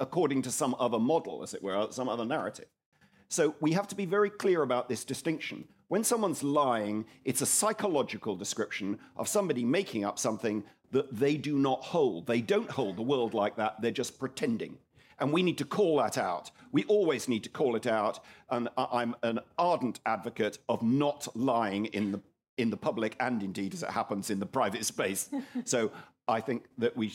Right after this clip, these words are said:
there's just no room for manoeuvre there. There's no case for lying,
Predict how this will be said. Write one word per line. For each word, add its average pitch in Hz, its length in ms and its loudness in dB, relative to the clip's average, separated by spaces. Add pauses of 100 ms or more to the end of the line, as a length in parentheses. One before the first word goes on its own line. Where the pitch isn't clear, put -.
(100)
there's 107 280 -4
just 113 240 -6
no 135 260 4
room 120 320 2
for 107 140 -4
manoeuvre 107 440 2
there. 87 260 -2 (380)
There's 110 220 -2
no 127 240 2
case - 500 -4 (240)
for 110 160 0
lying, 110 500 -2